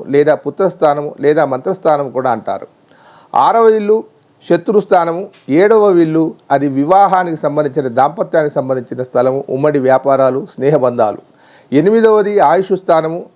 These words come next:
అది ఆరోగ్య సూచిక చూపెడుతుంది. తొమ్మిదవది పితృస్థానము, తల్లిదండ్రుల అనుబంధం ఎలా ఉంటుంది, తర్వాత పుణ్యక్షేత్రాలు, విదేశాలు అవన్నీ చూపెడుతుంది.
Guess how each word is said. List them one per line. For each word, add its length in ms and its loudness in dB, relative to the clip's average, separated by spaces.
అది 200 0
ఆరోగ్య 400 -2
సూచిక 240 -6
చూపెడుతుంది. 560 -4
తొమ్మిదవది 600 4
పితృస్థానము, 600 -2
తల్లిదండ్రుల 480 2
అనుబంధం 420 0
ఎలా 100 4
ఉంటుంది, 340 -6
తర్వాత 320 2
పుణ్యక్షేత్రాలు, 720 0
విదేశాలు 500 0
అవన్నీ 300 -6
చూపెడుతుంది. 500 -8